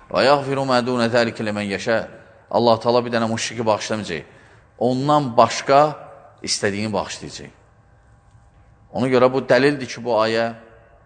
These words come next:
bu ayə dəlildir ki, Allah Taala bir dənə müşriki bağışlamır.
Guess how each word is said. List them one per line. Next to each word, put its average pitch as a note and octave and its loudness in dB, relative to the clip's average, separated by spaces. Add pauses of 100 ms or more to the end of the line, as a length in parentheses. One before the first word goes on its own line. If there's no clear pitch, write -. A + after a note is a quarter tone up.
(540)
bu A#2 4
ayə A2+ 6
dəlildir A2 0
ki, A#2+ -4 (420)
Allah A#2+ 4
Taala A2+ 2
bir A2+ -10
dənə G#2+ -4
müşriki G#2+ -6
bağışlamır. F2+ -6